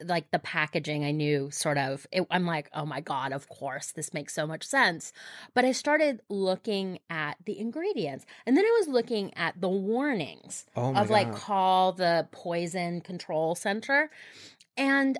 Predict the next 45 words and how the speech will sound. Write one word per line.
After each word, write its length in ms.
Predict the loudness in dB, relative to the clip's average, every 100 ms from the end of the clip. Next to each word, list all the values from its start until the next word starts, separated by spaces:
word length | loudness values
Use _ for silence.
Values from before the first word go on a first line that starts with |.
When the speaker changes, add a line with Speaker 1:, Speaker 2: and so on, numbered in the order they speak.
| 0
Speaker 1:
I 140 | 0
think 220 | 2 -2 -2
at 100 | -2
that 140 | -2
moment, 420 | 0 0 0 -2 -4
I 160 | -6 -2
actually, 720 | -2 -2 -4 -2 0 0 -2 _ _ _ _
I 60 | 4
was, 240 | 6 4 2 -2
I 100 | 0
was 280 | 2 -2
working 500 | -4 -2 -2 -2 -6 -6
with 120 | -6
a 60 |
dentist, 680 | -6 -6 -6 -6 -10 -8 -8 -4
and 140 | -2
I 100 | -2
was 140 | -4
just 160 | -6 -4
like, 120 | -4 -4 -6 2
"You 60 |
know, 40 | 6
you 160 | 6
need 100 | 4 0
to 80 |
pay 200 | 0 2
attention 440 | 0 0 -4 -2 -6
to 100 | -4
this. 200 | -4 -4
You're 120 | -2
a 60 | -2
doctor. 640 | 0 0 -2 -2 2 2 0 -6 0
Like, 160 | 0 2
I 60 | 2
really 460 | 4 4 4 2
think 360 | 0 -2 -2 -4
the 80 | -4
next 340 | -2 -4 -8
ca-, 140 | -10 -10 -10 -12 _
category 600 | -6 0 2 4 4 4
that's 220 | 2 0
gonna 200 | 0 -2
be 200 | 0 -2 -2
disrupted 760 | -4 0 0 0 0 0 0 -4 -16 -6
is 120 | -6